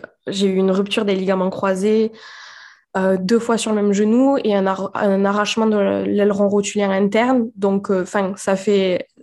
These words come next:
c'est de la, c'est de la bouillie à l'intérieur du genou. Et donc, en fait, quand, euh, ton chirurgien te dit, « Ben, va falloir que tu reconsidères », parce qu'en fait, si,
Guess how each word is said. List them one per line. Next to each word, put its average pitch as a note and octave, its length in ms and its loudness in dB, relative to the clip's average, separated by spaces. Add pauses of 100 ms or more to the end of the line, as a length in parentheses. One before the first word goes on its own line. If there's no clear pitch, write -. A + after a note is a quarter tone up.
(100)
c'est - 680 -6
de F#3 60 -2
la, F#3 380 0
c'est G3+ 140 -4
de F#3 40 -4
la F#3+ 120 2
bouillie A#3+ 360 2
à A#3 60 0
l'intérieur G3+ 560 0
du G3+ 120 0
genou. A3 360 2 (480)
Et G#3 100 4
donc, G#3 220 0
en G3+ 80 0
fait, C4+ 180 0
quand, G#3+ 280 -2
euh, F#3 420 0
ton G3+ 160 0
chirurgien A3 600 0
te A3+ 100 -2
dit, « G#3+ 180 -4
Ben, F#3+ 220 -2
va G3+ 120 -2
falloir G#3 360 0
que A#3+ 80 0
tu A3+ 180 -4
reconsidères », G#3 580 0
parce A3+ 140 -4
qu'en G3 160 -2
fait, B3+ 180 -2
si, - 320 -10